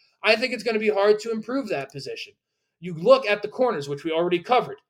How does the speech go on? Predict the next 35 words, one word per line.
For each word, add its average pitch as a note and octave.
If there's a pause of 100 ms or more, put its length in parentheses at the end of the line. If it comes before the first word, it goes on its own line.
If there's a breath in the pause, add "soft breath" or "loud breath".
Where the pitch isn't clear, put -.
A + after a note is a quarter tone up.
(500)
I D#3+
think E3+
it's F3
gonna F#3+
be F#3
hard F#3
to G#3
improve G3+
the -
corner A#3
position. C#3+ (640)
E G#3
J G3+
Speed, G3+ (200)
Zaire F#3+
Franklin, A3 (800)
Sagon A3
Olabi A3+
is C#3
a C#3+
guy D#3
they D#3+
re-signed. D#3
I'm G3
a -
huge A#3
fan C#3+
of C#3
his. D#3
Grant F3
Stewart G3+
I G3
like G3+
as G#3
well, A3